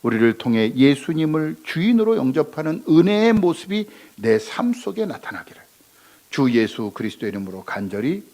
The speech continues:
축원합니다. 마지막으로 교회가 추구해야 할 가장 결정적인 세 번째 조항이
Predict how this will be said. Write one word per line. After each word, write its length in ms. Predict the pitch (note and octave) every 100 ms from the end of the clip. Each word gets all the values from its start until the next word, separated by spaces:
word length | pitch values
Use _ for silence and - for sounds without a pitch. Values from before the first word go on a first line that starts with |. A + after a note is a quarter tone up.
| _
축원합니다. 840 | - D#3 F#2 F2+ - - - - - - _ _ _ _ _ _ _ _ _ _ _ _ _ _ _ _ - - - - - _
마지막으로 600 | F#2 G#2 B2+ D3+ G3+ A3+
교회가 460 | - D3 E3 G#3 G3+
추구해야 500 | - - G3 F#3+ F#3+
할 160 | G#3 G3+
가장 460 | - - G3 G3+ -
결정적인 840 | - A#2+ _ G3+ G#3 G3+ G#3 G#3+
세 300 | - C3 C#3
번째 440 | D#3 E3 - D#3+
조항이 460 | D#3 C#3 B2+ E3 G#3+